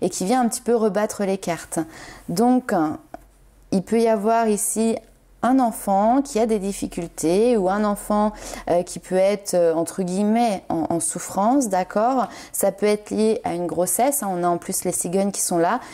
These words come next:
et donc pour le bon déroulement de tout, ici il y a cette nécessité de pouvoir, euh, se retrouver au niveau du foyer, au niveau d'une maison. Voilà,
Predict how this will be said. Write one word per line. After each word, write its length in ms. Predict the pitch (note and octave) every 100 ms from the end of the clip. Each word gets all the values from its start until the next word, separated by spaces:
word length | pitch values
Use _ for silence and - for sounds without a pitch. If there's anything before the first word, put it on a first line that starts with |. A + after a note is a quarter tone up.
| - -
et 140 | G3+
donc 340 | F#3+ B3 C#4 G#3+ D#3+ - - - -
pour 380 | B3+ C4+ B3+ G#3
le 120 | F#3
bon 260 | E3+ D4
déroulement 720 | C#4 B3+ A3+ A3+ G#3+ G#3+ G#3+ G#3
de 180 | D#3+
tout, 460 | D#3 - A3+ C4+ E4 - -
ici 500 | F#3+ - - A3+ B3
il 40 | A3
y 40 |
a 60 | F#3+
cette 280 | F3+ F3
nécessité 880 | F#3+ A#3+ C4 A3+ - F3+ - F3+ A3
de 140 | G#3 F3+
pouvoir, 720 | - F3 E3+ G3 A#3 G#3 D#3+ - - - D#3
euh, 100 | D#3+
se 220 | - B3+
retrouver 800 | A#3 A3+ - F#3+ E3+ F#3 G#3+ -
au 100 | F#3+
niveau 400 | F#3 E3 F#3+ G#3+
du 200 | F3 A3
foyer, 600 | - G3 E3 F3+ G#3+ A#3
au 120 | G3+
niveau 480 | F3+ F3+ - G#3 A3+
d'une 320 | - F3 G#3+
maison. 280 | G#3 F3+ D3
Voilà, 200 | E3 D3